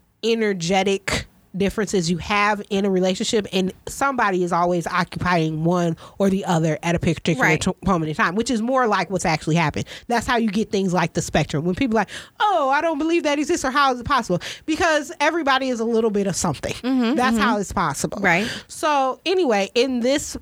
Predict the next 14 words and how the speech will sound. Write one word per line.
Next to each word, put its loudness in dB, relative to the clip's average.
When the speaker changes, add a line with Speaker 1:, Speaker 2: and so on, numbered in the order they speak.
Speaker 1:
particular 0
instance, -2
they 2
were 0
talking 0
about 0
how, 6
um, 2
things 2
that 0
feed 2
a 2
feminine 0
energy 0